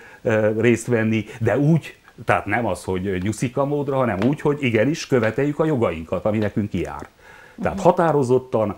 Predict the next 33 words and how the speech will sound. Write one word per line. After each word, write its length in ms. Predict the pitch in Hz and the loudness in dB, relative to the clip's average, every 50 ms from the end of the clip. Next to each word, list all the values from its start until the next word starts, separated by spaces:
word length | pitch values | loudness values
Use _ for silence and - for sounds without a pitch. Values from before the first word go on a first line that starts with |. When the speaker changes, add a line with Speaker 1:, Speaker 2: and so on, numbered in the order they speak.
| - - | -8 -6
Speaker 1:
de 340 | - 101 104 98 92 87 87 - - - | 0 2 2 2 2 0 -4 -8 -16 -14
székely 500 | - - - 117 110 - - 95 85 82 | -6 -2 0 0 0 0 -2 -2 -2 -2
méltósággal. 840 | 82 80 76 76 - 82 76 - - 80 71 69 69 64 67 - - - | -2 -4 -6 -6 -8 -10 -10 -10 -10 -10 -12 -12 -14 -16 -18 -18 -18 -14
Speaker 2:
Mhm. 280 | - 196 165 175 190 196 190 - - - - - | -12 -12 -10 -10 -12 -14 -14 -18 -20 -20 -20 -14
És 140 | - 214 208 | -10 -10 -8
hogy 120 | - 202 202 | -4 -4 -2
nem 160 | 208 208 180 | -2 -2 -2
a 60 | 160 | -2
járdán 460 | 156 160 151 143 135 135 135 139 156 | -4 -4 -4 -4 -4 -6 -8 -8 -10
kell 180 | - - 143 139 | -10 -12 -12 -10
vonulni, 380 | 147 151 151 165 170 170 180 180 | -10 -10 -10 -8 -8 -8 -6 -6
hanem 160 | 180 180 160 | -4 -4 -2
Speaker 1:
Nem 140 | 233 214 160 | 0 2 4
a 40 | 147 | 6
Speaker 2:
szépen 140 | 131 131 | 6 6
Speaker 1:
járdán, 280 | 135 131 123 131 127 127 | 6 6 4 4 4 6
Speaker 2:
lehet 340 | 131 127 123 135 127 123 135 | 6 6 6 6 6 4 4
Speaker 1:
az 60 | 127 127 | 2 2
is 60 | 120 | 0
Speaker 2:
átvonulni. 260 | - 143 123 113 110 | 0 0 0 2 2
Speaker 1:
engedélyezve 380 | 107 104 101 98 95 92 82 95 | 2 2 2 2 0 0 0 0
Speaker 2:
Igen. 120 | 98 101 117 | 0 0 0
Speaker 1:
van, 120 | 120 110 | 0 0
tehát 220 | - 110 101 - | 0 -2 -2 -2
félpályás 520 | - 131 131 120 - - 98 92 104 98 160 | 0 2 2 2 2 0 0 0 0 0 0
Speaker 2:
Félsávon, 260 | - 143 123 - 135 | 0 -2 0 2 2
Speaker 1:
útlezárás 460 | 117 110 101 110 107 104 104 101 98 98 92 | 2 2 2 2 2 2 2 2 0 -2 -2
Speaker 2:
félsávon, 280 | - - - 147 120 | -4 -6 -2 0 0
Speaker 1:
lesz. 200 | 110 104 101 - | 0 0 -2 -2
Speaker 2:
igen. 360 | 185 165 117 101 98 147 160 170 - - - - - - - - - | -4 -2 -2 -2 -2 -4 -8 -12 -16 -20 -20 -20 -20 -20 -20 -18 -8
Speaker 1:
Ö, 280 | - 95 95 95 90 92 87 104 - - - - - - _ _ _ _ _ _ _ _ | -6 -4 -4 -2 -4 -4 -6 -8 -12 -16 -20 -20 -20 -20 _ _ _ _ _ _ _ _
úgyhogy, 520 | 139 139 127 - - 110 104 98 92 90 | -10 -10 -10 -6 -2 0 0 0 0 -2
ö, 140 | 95 92 90 | -2 -4 -4